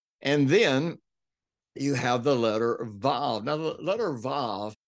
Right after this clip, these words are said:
if you, if your heart is in darkness, then you have a dependence on something or someone other than God. So you're no longer looking to God. And then the bet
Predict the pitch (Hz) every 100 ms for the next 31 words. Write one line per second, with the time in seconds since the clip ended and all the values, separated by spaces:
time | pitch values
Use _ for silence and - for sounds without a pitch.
0 | _ _ 131 131 123 151 151 - 120 135
1 | 135 - 175 202 170 135 120 123 120 113
2 | 117 110 - 113 123 _ _ _ 110 131
3 | 139 127 131 147 143 139 135 120 107 117
4 | - - 226 262 208 117 110 - - -
5 | _ _ _ _ 143 143 131 - 190 190
6 | 180 151 147 117 113 - 214 151 110 113
7 | 131 _ _ 156 185 190 196 208 175 220
8 | 220 135 135 123 _ _ 156 190 185 165
9 | 180 269 196 160 160 196 269 311 294 214
10 | - _ - 123 101 78 67 - _ _
11 | _ 127 135 160 160 127 113 131 110 110
12 | 196 220 139